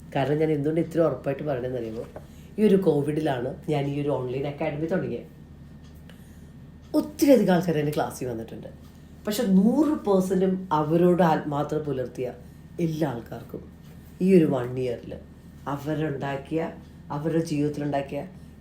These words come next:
എല്ലാ പ്രതിസന്ധികളെയും മാറ്റിയിട്ട് അവരാഗ്രഹിക്കുന്ന ഡ്രീം ലൈഫ് ക്രിയേറ്റ് ചെയ്യാനായിട്ട് ഈ ഒരു വർഷത്തെ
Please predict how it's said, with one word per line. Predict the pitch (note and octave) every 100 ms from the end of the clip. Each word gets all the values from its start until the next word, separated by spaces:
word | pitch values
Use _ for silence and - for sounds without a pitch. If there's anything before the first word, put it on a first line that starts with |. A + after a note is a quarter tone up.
| B3+
എല്ലാ | B3 B3+ B3 A#3+
പ്രതിസന്ധികളെയും | F3+ E3+ D3+ D#3+ C3+ C#3+ C#3 C3 A#2+ A#2 - - - D3
മാറ്റിയിട്ട് | D3+ D3 - C#3+ - - - - - - - - G3+
അവരാഗ്രഹിക്കുന്ന | B3+ A#3 D#3 E3 - G3+ F#3 E3+ E3+
ഡ്രീം | D3+ C3+ C3+ C3+
ലൈഫ് | B2+ -
ക്രിയേറ്റ് | B2+ A2+ A2+ -
ചെയ്യാനായിട്ട് | A#2 A2+ - - - - - - - -
ഈ | G3
ഒരു | D#3 C#3+ C#3+ C#3
വർഷത്തെ | B2+ - D#3 -